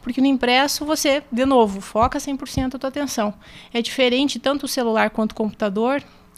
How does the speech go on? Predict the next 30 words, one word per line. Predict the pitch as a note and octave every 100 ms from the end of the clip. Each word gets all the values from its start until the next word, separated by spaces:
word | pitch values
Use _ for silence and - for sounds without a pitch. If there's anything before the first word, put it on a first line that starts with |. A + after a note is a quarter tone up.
| - - -
é, | A3 G#3+ G#3+ -
ele | A3+ A#3+
nos, | B3 B3+ A#3 -
nos | A#3 B3 A3+ - - -
puxa | - D#4+ D#4+
a |
atenção | D4 B3+ A#3 C4
pra | C4 C4+
várias | B3 D#4+ D#4+
outras | C4 B3+ A#3+ -
coisas, | - F#3 F3+ F3+ F3+
né? | A3+ A3+ - - - -
Então, | G#3+ G#3 A3+ A3+ A#3+ A#3+ A3+ A#3
o |
impresso, | A3+ A3+ A3+ A#3+ -
eu | C4
acho | B3
que, | C4
assim, | - A#3+ A3 G3 F#3 - -
na | G3 F#3+
minha | A3 C4+
opinião, | C4+ A#3 A3+ C4 D4 - G3+ F#3+ _ -
nesses | G3+ G3 F#3+ - - - -
quase | - A3+ G#3
vinte | A3+ A3+ A3
anos | A3 A#3 G#3
de |
jornalismo, | G#3+ G3+ G3+ A3 A#3
eu | B3
vejo, | A3+ A#3 A#3+ A#3 B3+